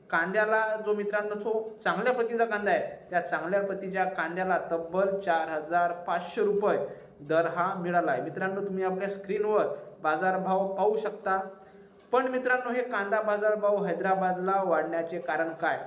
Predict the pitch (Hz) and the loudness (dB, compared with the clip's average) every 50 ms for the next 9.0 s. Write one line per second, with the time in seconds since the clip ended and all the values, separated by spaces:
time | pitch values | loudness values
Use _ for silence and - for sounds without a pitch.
0 | - - - - - 202 233 214 180 190 170 175 180 180 202 214 202 202 196 190 | -12 -18 -20 -4 0 2 2 4 2 0 -2 -2 -2 0 2 2 2 2 2 0
1 | 190 196 208 208 202 202 196 185 180 185 190 180 175 170 - 175 175 180 185 185 | 0 0 0 0 0 -2 -4 -4 -2 0 0 0 0 0 -2 -2 -2 0 -2 -2
2 | 180 180 160 151 160 165 160 156 156 175 170 - 131 139 151 160 160 - - - | 0 -2 -2 -2 -2 -2 -4 -4 -4 -4 -6 -4 -2 0 0 0 0 -2 -2 -6
3 | - - - - - - - - - - - - - 180 180 190 - - 240 240 | -10 -14 -18 -20 -20 -20 -20 -20 -20 -20 -20 -20 -4 0 0 0 2 2 4 4
4 | 233 220 214 214 233 233 233 226 214 220 240 254 247 214 185 185 190 190 202 202 | 4 4 4 2 2 0 0 0 0 0 -2 -2 -2 -2 0 2 2 4 4 2
5 | 196 196 226 214 202 190 190 180 180 196 190 190 185 202 196 190 196 185 190 208 | 0 0 0 -2 0 2 0 0 2 0 0 0 -2 -2 -4 -4 -4 -4 -2 0
6 | 196 196 196 - 180 160 156 165 175 196 214 208 208 - 190 190 190 180 180 - | 0 0 0 -2 -2 0 0 2 4 2 2 2 0 -2 -4 -2 -2 -4 -4 -2
7 | 185 185 185 190 196 190 185 156 160 160 180 175 175 - 175 175 180 190 190 196 | -2 -2 0 0 -2 -4 -4 -4 -4 -4 -4 -4 -4 -2 -2 0 0 0 0 0
8 | 190 190 196 202 208 220 214 - - - - - - - 170 175 180 180 180 | -2 0 0 2 2 0 0 -4 -8 -14 -18 -18 -6 -2 0 0 0 0 -2